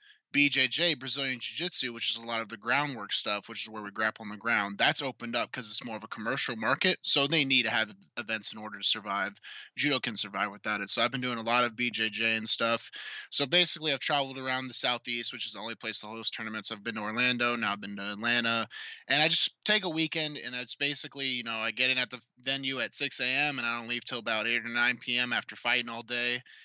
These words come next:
And it's a good time. That's, that's just, that's sort of what I do in my off time. That's always who I've been. That's what I've done before football,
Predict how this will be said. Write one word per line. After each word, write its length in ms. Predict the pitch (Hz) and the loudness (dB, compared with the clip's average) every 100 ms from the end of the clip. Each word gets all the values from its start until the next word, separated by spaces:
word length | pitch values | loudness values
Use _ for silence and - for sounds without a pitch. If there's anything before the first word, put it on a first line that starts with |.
| - - - | -20 -10 -2
And 380 | 117 120 117 - | -2 -2 -6 -8
it's 180 | 131 170 | -2 0
a 60 | 196 | 2
good 160 | 247 | 0
time. 340 | 190 233 156 120 | 2 2 0 -2
That's, 280 | 143 - | -4 -2
that's 200 | - 160 | 0 0
just, 220 | - 165 - | 0 -2 -2
that's 180 | 190 247 | -2 0
sort 160 | 311 254 | -2 -4
of 100 | 180 | -2
what 120 | 165 | -2
I 100 | 147 | -2
do 160 | 127 | -4
in 100 | 117 | -12
my 120 | 113 107 | -10 -10
off 180 | 104 | -10
time. 220 | - 113 113 | -12 -10 -8
That's 160 | 123 | -8
always 280 | 123 123 117 | -8 -6 -4
who 140 | 120 | -4
I've 140 | 110 101 | -6 -6
been. 160 | 113 | -8
That's 160 | 101 - | -6 -4
what 80 | 117 | -4
I've 80 | 107 | -4
done 180 | 117 | -4
before 280 | 107 - 104 | -6 -10 -10
football, 500 | - 101 101 107 107 | -8 -8 -4 -2 -4